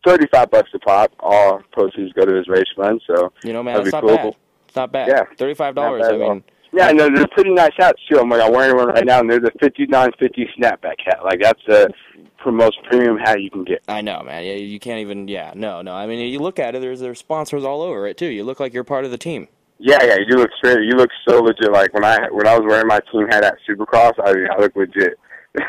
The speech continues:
Speaker 2: Yeah, exactly, exactly. So, uh,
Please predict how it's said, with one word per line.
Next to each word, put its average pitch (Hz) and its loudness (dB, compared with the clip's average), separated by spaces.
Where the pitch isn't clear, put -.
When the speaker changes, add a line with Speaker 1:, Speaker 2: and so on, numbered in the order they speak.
Speaker 2:
Yeah, 139 0
exactly, 113 -8
exactly. 95 -10
So, 113 -6
uh, 117 -6